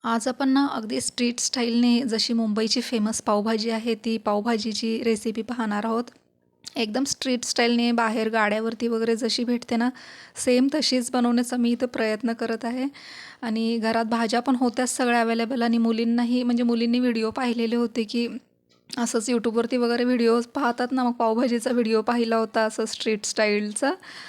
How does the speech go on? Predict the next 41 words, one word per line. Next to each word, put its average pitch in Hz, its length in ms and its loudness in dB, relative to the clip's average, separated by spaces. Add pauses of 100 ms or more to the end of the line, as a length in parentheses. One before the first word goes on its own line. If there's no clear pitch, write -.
(340)
मग, 233 320 0
अ, 214 160 0 (380)
त्यांना 226 200 2
पण 262 140 2
पावभाजी 226 460 4
खाण्याची 233 340 0
इच्छा 233 260 0
झालेली 226 340 2
होती. 226 160 0
मग 226 180 -2
कशा 220 240 0
पण 233 200 2
भाज्या 226 300 0
सगळ्या 226 320 -2
आहेतच, 233 400 -4
तर 247 60 -4
मग 233 120 0
पावभाजी 226 500 0
बनवण्याचाच 220 540 -2
बेत 226 220 2
केला 220 200 -2
संध्याकाळच्या 214 560 -2
जेवणासाठी. 214 600 -2 (1080)
सगळ्या 254 260 0
भाज्या 285 300 2
मी 285 120 4
इथं 277 200 0
कट 254 240 0
करून 269 200 2
घेतले 262 340 2
होते. 262 260 0
आता 294 160 -2
डायरेक्ट 247 380 0
कुकरमध्ये 247 600 0
मी 262 180 4
इन्स्टंट, 233 500 0
म्हणजे 254 260 0
अगदी 247 240 -2
फास्ट 233 440 -2
फास्ट 240 340 -2
बनवते. 247 500 0